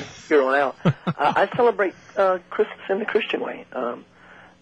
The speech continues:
Speaker 1: you know, just celebrating the birth of Christ.
Speaker 2: Yeah.
Speaker 1: I, I do the tree thing, I do the decoration thing, do the, the food eating at the parents' and the in-laws thing, just like everyone else.
Speaker 2: Great.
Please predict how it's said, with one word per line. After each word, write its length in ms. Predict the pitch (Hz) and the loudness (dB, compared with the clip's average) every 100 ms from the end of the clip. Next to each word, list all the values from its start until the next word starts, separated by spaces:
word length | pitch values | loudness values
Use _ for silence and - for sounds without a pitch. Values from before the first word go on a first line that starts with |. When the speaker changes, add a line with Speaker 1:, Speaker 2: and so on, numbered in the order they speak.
| - | -6
Speaker 1:
you 60 | 151 | 0
know, 140 | 131 | 0
just 200 | 139 - | 0 0
celebrating 380 | 139 135 131 139 | 2 2 0 0
the 60 | |
birth 220 | 127 131 135 | 0 0 0
of 60 | |
Christ. 480 | - 135 123 139 - | -2 0 0 -2 -6
Speaker 2:
Yeah. 280 | 165 - 120 | -4 -4 -2
Speaker 1:
I, 100 | - | -2
I 20 | |
do 140 | 123 127 | 0 -2
the 100 | 139 | -2
tree 240 | - 135 - | -2 -4 -4
thing, 140 | 131 | -4
I 60 | 127 | -4
do 100 | 127 | -4
the 120 | 131 | 0
decoration 560 | 123 120 120 120 - | 0 0 -2 -2 -4
thing, 280 | - 123 131 | -4 -4 -2
do 140 | 127 127 | -2 -2
the, 120 | 123 - - - - | -4 -8 -16 -14 0
the 80 | 170 - | 2 4
food 220 | 170 170 | 4 2
eating 280 | 170 175 170 | 0 0 2
at 120 | 160 | 2
the 60 | 165 | 0
parents' 340 | - 147 160 160 | 0 0 0 0
and 100 | 160 | 0
the 120 | 151 | 2
in-laws 300 | 147 139 147 - | 2 2 0 -4
thing, 140 | 165 | -6
just 180 | 208 - | -6 -4
like 140 | 156 | 0
everyone 320 | 135 117 113 - | 2 0 -2 -6
else. 100 | - _ - - _ | -12 _ -20 -20 _
Speaker 2:
Great. 420 | - 69 73 76 | -6 -4 -4 -6